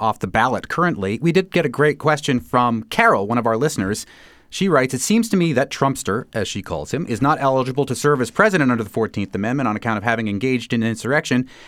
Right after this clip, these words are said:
and having given and continuing to give aid and comfort to other insurrectionists, calling them patriots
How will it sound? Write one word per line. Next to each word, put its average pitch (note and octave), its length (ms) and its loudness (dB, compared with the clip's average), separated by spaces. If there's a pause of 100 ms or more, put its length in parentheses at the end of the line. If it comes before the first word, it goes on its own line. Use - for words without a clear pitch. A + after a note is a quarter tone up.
(140)
and D#3 220 2
having B2+ 300 2
given A#2+ 360 0
and G#2+ 220 -2
continuing A3+ 560 2
to A#2+ 60 0
give A2 240 2
aid B2+ 200 0
and A#2+ 140 -2
comfort B2 300 -2
to - 120 -8
other A#2 220 -2
insurrectionists, A#2+ 640 -2
calling G2+ 300 -4
them F#2 100 -6
patriots G3 500 0